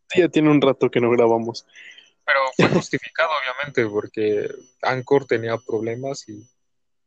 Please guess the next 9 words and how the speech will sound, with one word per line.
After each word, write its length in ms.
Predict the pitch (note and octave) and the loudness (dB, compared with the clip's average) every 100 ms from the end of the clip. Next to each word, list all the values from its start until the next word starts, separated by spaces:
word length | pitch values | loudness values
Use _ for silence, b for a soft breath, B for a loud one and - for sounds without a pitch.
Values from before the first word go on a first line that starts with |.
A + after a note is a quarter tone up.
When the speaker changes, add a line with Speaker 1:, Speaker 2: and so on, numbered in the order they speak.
| _ _ _ _ _ _ - | _ _ _ _ _ _ -2
Speaker 2:
es 120 | A#2 | 2
Speaker 1:
Sí. 140 | B2 | 2
Speaker 2:
la 120 | A#2+ A#2 | 2 2
plataforma 520 | A#2 - - B2 B2 A#2 | 0 -2 -6 -4 -2 -2
donde 180 | A2 | -4
grabamos 640 | G#2+ A2 B2+ E3+ F3 E3 - | -4 0 -2 -2 -4 -6 -6
y, 100 | A2+ - | -12 -10
pues, 480 | - - - - _ _ _ _ | -10 -10 -14 -20 _ _ _ _
también 420 | G#2 G#2+ A2+ G#2+ | -10 -4 -4 -4